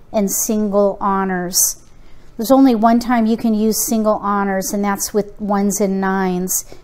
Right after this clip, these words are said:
and we only have one. So I think what I would do here is I would try for a half flush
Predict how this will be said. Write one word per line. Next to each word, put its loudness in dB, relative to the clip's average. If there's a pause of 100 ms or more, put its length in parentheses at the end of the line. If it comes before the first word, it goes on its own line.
and 0
we 2
only 2
have -2
one. -2 (560)
So 6
I 6
think 6
what 6
I 8
would 4
do 0
here 6
is 0
I 6
would 4
try 2
for -2
a 0
half 0
flush -2